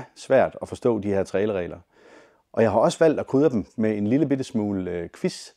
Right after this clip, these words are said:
så <laughs> jeg glæder mig til at se, om du eventuelt er klogere, end jeg er, og så på den måde allerede ved nogle af de her ting, som jeg taler om. Men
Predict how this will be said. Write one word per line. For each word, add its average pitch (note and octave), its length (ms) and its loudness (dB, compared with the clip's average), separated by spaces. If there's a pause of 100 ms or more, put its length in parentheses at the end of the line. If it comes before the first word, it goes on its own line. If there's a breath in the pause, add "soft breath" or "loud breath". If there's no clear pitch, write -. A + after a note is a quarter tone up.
(240)
så F#2 380 0
<laughs> A#2 240 -4
jeg B2+ 80 -4
glæder D#3 220 4
mig F#3+ 140 0
til D#3 200 4 (360 loud breath)
at - 100 0
se, D#3 280 4
om G2+ 180 0
du E3+ 240 0
eventuelt B2+ 500 2 (100)
er F#2+ 180 -2 (140)
klogere, A#2 460 4
end G2+ 80 -2
jeg C#3 180 2
er, A#2+ 180 0 (340 soft breath)
og G#2+ 100 0
så C3 100 2
på A2+ 140 0
den C#3 240 2
måde A2+ 340 2
allerede G#2+ 460 2
ved C3 200 4
nogle F#2+ 240 -2
af F2 60 -6
de G2 80 -6
her F2 120 -8
ting, G#2 300 -6
som - 160 -12
jeg E2 100 -8
taler F2 240 -4
om. E2 120 -8 (340 loud breath)
Men F#2+ 240 -2